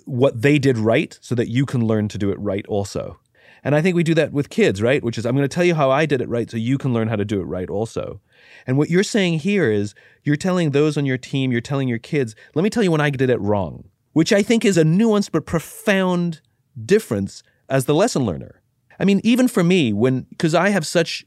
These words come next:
respect and admiration for you that when you tell me the times you screw up, what it does is it makes me feel I can do this.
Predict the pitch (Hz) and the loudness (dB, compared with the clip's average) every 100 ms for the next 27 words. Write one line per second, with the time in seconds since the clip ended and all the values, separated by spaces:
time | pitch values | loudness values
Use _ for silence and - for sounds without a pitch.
0 | _ - 120 - 147 - 120 117 113 113 | _ -4 -2 2 0 2 0 0 0 0
1 | 110 104 104 101 90 80 85 _ _ _ | 0 -4 -2 -2 -2 -4 -10 _ _ _
2 | _ _ - 135 120 127 135 180 170 160 | _ _ 0 2 2 2 2 0 0 -2
3 | 135 127 123 117 120 - _ _ - 120 | 0 0 0 -4 -8 -16 _ _ -2 0
4 | 113 123 123 117 110 104 - 110 101 82 | 2 2 2 0 -2 -4 -2 0 0 -2
5 | - _ _ _ _ _ - 151 190 147 | -12 _ _ _ _ _ -2 2 2 4
6 | 185 220 127 127 139 135 151 151 127 131 | 4 4 4 0 0 2 0 0 -2 0
7 | 190 220 - 85 76 71 107 _ _ - | 0 0 -4 -4 -4 -6 -10 _ _ -2
8 | 156 208 156 214 262 - - - - | 0 2 2 2 0 -2 -14 -20 -20